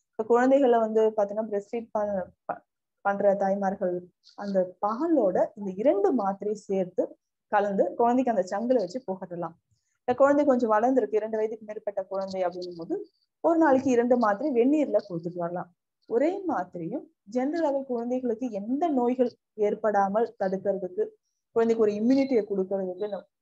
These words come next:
பர்டிகுலரா சொல்லணும், குறிப்பிட்டு சொல்லணும் அப்படின்னா, மழை காலங்களில் ஏற்படக்கூடிய நோய்களுக்கு வராமல் தடுப்பதற்கும் ஒரே மாத்திரை அப்படின்னு சிறப்பா நம்ம சித்த மருத்துவத்துல கொடுத்துட்டு இருக்கோம். அதுவுமே நம்ம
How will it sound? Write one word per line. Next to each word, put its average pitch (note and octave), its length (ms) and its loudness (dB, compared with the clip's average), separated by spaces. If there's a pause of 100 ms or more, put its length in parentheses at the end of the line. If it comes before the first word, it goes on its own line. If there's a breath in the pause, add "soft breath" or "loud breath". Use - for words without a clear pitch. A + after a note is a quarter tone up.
(140)
பர்டிகுலரா B3+ 560 2
சொல்லணும், A#3+ 360 2
குறிப்பிட்டு B3 420 -2
சொல்லணும் G#3 420 0
அப்படின்னா, G3 300 -6 (440)
மழை B3 380 4
காலங்களில் A#3 640 2 (100)
ஏற்படக்கூடிய G3 800 -4
நோய்களுக்கு F#3+ 640 -6 (520)
வராமல் A#3+ 460 4
தடுப்பதற்கும் G3 680 -4 (200)
ஒரே B3+ 220 4 (120)
மாத்திரை F#3 420 -2 (600)
அப்படின்னு G#3 300 -4
சிறப்பா G#3+ 380 0 (100)
நம்ம F#3+ 180 -6 (160)
சித்த F#3+ 240 -6
மருத்துவத்துல F3+ 500 -4
கொடுத்துட்டு F3+ 340 -6
இருக்கோம். G3 200 -4
அதுவுமே A3+ 280 0
நம்ம G3+ 200 0